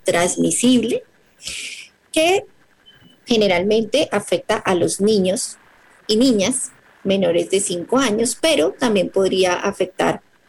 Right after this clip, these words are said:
a los jóvenes o adultos jóvenes. Lo que pasa es que la presentación se da en los menores y es una enfermedad que por ser un virus, normalmente la sintomatología parece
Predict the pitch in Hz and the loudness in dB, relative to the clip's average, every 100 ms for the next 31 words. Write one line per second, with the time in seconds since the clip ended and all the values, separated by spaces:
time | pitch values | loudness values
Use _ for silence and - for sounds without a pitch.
0 | _ _ _ _ _ _ - 190 175 170 | _ _ _ _ _ _ -2 0 2 0
1 | - - - - 294 262 208 226 233 294 | -2 -8 -12 -4 0 2 0 0 -2 -6
2 | - _ _ - - 165 - 175 - 247 | -14 _ _ -2 0 0 -2 -2 0 0
3 | 202 - - - - _ _ _ - - | 2 0 -2 -10 -18 _ _ _ -6 -2
4 | 175 - - 180 185 190 185 - 175 180 | -2 -2 0 0 0 0 -2 0 0 0
5 | 165 214 190 190 196 190 196 185 175 170 | 0 2 2 0 0 0 2 0 2 2
6 | 180 202 - - - _ 262 294 339 - | 2 0 -6 -16 -20 _ 0 2 2 0
7 | - 226 269 247 254 269 254 247 240 294 | 0 0 2 2 2 2 2 0 -2 -8
8 | - 202 208 202 196 185 214 254 247 254 | -4 -2 0 0 -2 0 2 2 0 -4
9 | - _ - 190 185 185 196 202 202 202 | -14 _ -6 -2 -2 0 0 0 0 0
10 | 196 190 165 165 - 165 - 180 170 175 | -2 -2 -2 0 0 -2 0 0 0 -2
11 | - - 185 170 185 180 | -6 -2 0 0 0 -2